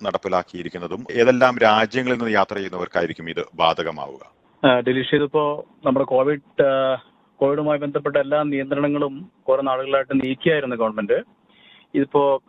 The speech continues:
Speaker 2: റീസെന്റ് ആയിട്ട് ഇപ്പോ ഈ ഇഷ്യൂ വരാനായിട്ടുള്ള കാരണം ചൈനയിലുണ്ടായ ഒരു ഔട്ട്ബ്രേക്ക് ആണിപ്പോ. അതാണ് മെയിൻ ഇഷ്യൂ. അപ്പൊ അതിന്റെ അകത്ത് അവര്, ആ, പുതിയൊരു ജനുവരി ഒന്ന് മുതലുള്ള ഒരു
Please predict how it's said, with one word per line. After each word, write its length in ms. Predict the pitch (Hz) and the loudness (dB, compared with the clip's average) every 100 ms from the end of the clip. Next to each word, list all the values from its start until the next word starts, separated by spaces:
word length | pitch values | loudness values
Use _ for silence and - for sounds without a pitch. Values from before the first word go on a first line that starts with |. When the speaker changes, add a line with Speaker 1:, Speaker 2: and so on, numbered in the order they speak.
| 139 | 0
Speaker 2:
റീസെന്റ് 360 | 147 185 175 | 2 0 0
ആയിട്ട് 200 | 170 165 | -2 -2
ഇപ്പോ 180 | 165 175 | -2 -2
ഈ 360 | 170 165 175 156 | 0 -2 -2 -4
ഇഷ്യൂ 340 | - 165 160 | -2 0 0
വരാനായിട്ടുള്ള 600 | 147 156 165 165 156 160 | 0 0 0 0 0 -2
കാരണം 560 | 151 143 151 160 156 - - | 0 0 0 -2 -4 -8 -2
ചൈനയിലുണ്ടായ 640 | 143 147 156 147 147 147 | 0 0 -2 -2 0 0
ഒരു 140 | 147 143 | 0 -2
ഔട്ട്ബ്രേക്ക് 500 | 135 131 139 131 135 | -2 0 -2 2 0
ആണിപ്പോ. 500 | 120 117 - 113 196 _ _ _ _ _ _ 127 | 0 -4 0 -2 -2 _ _ _ _ _ _ 0
അതാണ് 260 | 131 139 | 0 2
മെയിൻ 240 | 151 147 165 | 0 -2 -4
ഇഷ്യൂ. 280 | 139 - - _ - - | -6 -8 -12 _ -16 -6
അപ്പൊ 160 | 127 131 | 0 0
അതിന്റെ 220 | 135 143 | 0 0
അകത്ത് 480 | 143 - 151 151 147 _ | 0 0 0 0 -6 _
അവര്, 520 | 117 139 143 147 143 143 _ _ _ - | -4 0 0 0 -2 -4 _ _ _ -2
ആ, 40 | 135 131 131 127 127 - | 0 0 -2 -4 -8 -2
പുതിയൊരു 580 | 143 147 156 151 151 - | 0 2 0 0 -4 -6
ജനുവരി 400 | 131 135 143 147 | 0 0 2 0
ഒന്ന് 280 | 175 151 160 | 0 -2 -2
മുതലുള്ള 760 | 165 143 143 147 143 139 147 160 | 0 0 0 -2 -2 0 0 0
ഒരു 260 | 143 143 | -2 -2